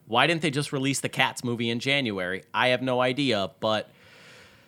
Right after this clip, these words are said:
that's gonna be it for the January holidays. So make sure you celebrate this month.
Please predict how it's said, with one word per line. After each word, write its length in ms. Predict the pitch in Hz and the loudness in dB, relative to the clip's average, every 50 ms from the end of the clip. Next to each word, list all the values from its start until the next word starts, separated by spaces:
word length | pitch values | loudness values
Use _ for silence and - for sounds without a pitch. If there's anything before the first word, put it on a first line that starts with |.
| _ _ | _ _
that's 180 | - 156 160 - | 0 0 2 2
gonna 160 | - 233 208 180 | 0 0 0 2
be 180 | 170 160 151 151 | 2 4 4 2
it 80 | 139 | 2
for 100 | - 139 | 0 -2
the 80 | 117 113 | -2 -2
January 600 | 95 117 120 120 117 117 113 107 104 98 95 95 | 0 0 0 2 2 0 0 -2 -2 -2 -2 -4
holidays. 680 | 92 - 110 101 98 98 98 90 90 87 90 90 90 | -4 -2 0 0 0 0 -2 -2 -4 -4 -4 -4 -4
So 220 | - - - 104 | -2 -2 -2 0
make 180 | 101 110 120 120 | 0 0 -2 -2
sure 160 | - - 127 | -2 -4 -4
you 160 | 120 110 107 | -2 -2 -2
celebrate 560 | 98 - - 117 110 110 107 - 113 110 104 - | -2 0 0 2 2 0 0 -2 -2 -2 -2 -2
this 220 | 110 107 - - | -2 -2 -2 -2
month. 480 | 113 101 101 101 98 98 - - - | 0 0 0 0 -2 -4 -8 -12 -20